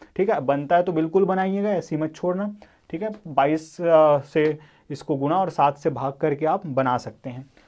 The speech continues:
ठीक। आगे बढ़ते हैं, नेक्स्ट क्या निकालना है? गोले का आयतन निकालना है, जो कि है most आईएमपी। गोले का आयतन, गोले का आयतन जो कि होता है कितना? ये होता है चार बटे तीन पाई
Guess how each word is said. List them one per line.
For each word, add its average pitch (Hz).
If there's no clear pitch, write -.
ठीक। 165
आगे 151
बढ़ते 131
हैं, 135
नेक्स्ट 185
क्या 202
निकालना 196
है? 208
गोले 151
का 147
आयतन 143
निकालना 180
है, 175
जो 131
कि 131
है 120
most 131
आईएमपी। 170
गोले 151
का 127
आयतन, 135
गोले 147
का 139
आयतन 127
जो 156
कि 170
होता 151
है 151
कितना? 156
ये 156
होता 160
है 151
चार 160
बटे 151
तीन 160
पाई 160